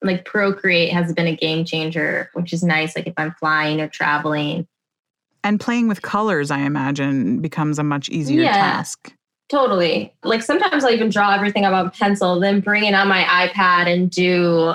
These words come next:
Speaker 1: colorway options before I paint.
Speaker 2: Do you have, like, a signature palette of, like, Jillian Evelyn always uses these, and you pull those in?
Speaker 1: No. So I feel like I'm one of the few artists that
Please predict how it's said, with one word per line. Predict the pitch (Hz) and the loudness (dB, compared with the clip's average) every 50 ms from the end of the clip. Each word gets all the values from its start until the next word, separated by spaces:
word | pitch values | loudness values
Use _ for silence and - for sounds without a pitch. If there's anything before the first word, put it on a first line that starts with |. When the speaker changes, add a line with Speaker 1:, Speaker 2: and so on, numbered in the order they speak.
| - - - | -4 -6 -4
Speaker 1:
colorway | - 196 190 180 175 165 160 165 160 | 0 0 2 2 2 2 2 2 2
options | 160 160 180 - - - 170 170 165 165 165 160 - - - _ _ | 2 0 -2 -2 -2 -2 0 0 0 0 -2 -4 -6 -8 -14 _ _
before | - 185 180 - 185 175 175 | -4 -4 0 0 2 2 2
I | 170 156 | 2 0
paint. | - - - 165 165 175 - - - _ _ _ _ _ _ _ _ _ - | -2 -4 -4 -2 -2 -2 -4 -6 -8 _ _ _ _ _ _ _ _ _ -2
Speaker 2:
Do | 240 | 0
you | 254 262 294 330 | 2 2 2 0
have, | 311 330 359 370 359 302 | -2 -2 -2 -2 -2 -2
like, | 285 254 233 | -2 -2 -2
a | 233 | -2
signature | 220 - - - - 202 190 202 196 196 - - 190 175 | -2 -2 -2 -2 -2 0 0 0 0 0 0 -2 -2 -2
palette | 180 - - 165 156 156 151 156 156 156 - - - | -4 -4 -2 -2 -2 0 0 0 0 -2 -4 -4 -6
of, | 160 156 160 | -4 -2 -2
like, | 156 143 135 135 - - _ _ - | -2 -2 -2 -4 -8 -16 _ _ -6
Jillian | 160 - 196 196 190 185 180 165 160 147 | -2 -2 0 0 2 0 0 0 -2 -2
Evelyn | - 147 151 147 151 151 151 147 147 143 147 143 147 151 151 _ | -2 -2 -2 -2 -2 0 0 0 0 0 0 0 -2 -2 -4 _
always | - 160 165 160 151 156 151 151 151 147 | -4 -2 -2 0 0 0 -2 -2 -2 -2
uses | 151 156 151 143 143 147 143 139 | -2 -2 -2 -2 -2 -2 -4 -2
these, | 135 143 143 139 135 135 139 135 151 156 - - - _ _ _ _ _ 156 | -2 -2 0 0 0 0 0 0 -2 -4 -6 -10 -12 _ _ _ _ _ -2
and | 156 156 156 156 156 | 0 0 0 0 0
you | 165 | -2
pull | 156 - - 170 156 | -2 -2 -2 -2 0
those | 156 151 147 143 147 | 0 0 0 0 -2
in? | 143 139 147 151 165 180 180 - _ _ _ _ _ _ _ _ | -2 0 0 0 0 -2 -4 -6 _ _ _ _ _ _ _ _
Speaker 1:
No. | 196 202 214 233 254 269 294 302 294 277 247 202 185 175 180 - - | -2 -2 0 2 2 2 4 4 4 4 2 2 2 2 0 -2 -4
So | 185 - - 233 220 | -4 -2 0 2 2
I | 220 220 233 | 2 2 2
feel | - 269 277 | 2 2 2
like | 302 302 | 2 2
I'm | 285 269 247 | 2 2 2
one | 240 240 240 | 2 2 4
of | 240 | 4
the | 233 220 202 190 180 | 4 4 2 0 -2
few | - - 226 226 240 247 254 247 226 | -4 -4 0 2 2 4 4 4 4
artists | 196 - 196 202 214 220 220 180 - - | 4 4 4 4 4 2 2 0 0 0
that | 214 190 - - 202 | 0 2 2 2 2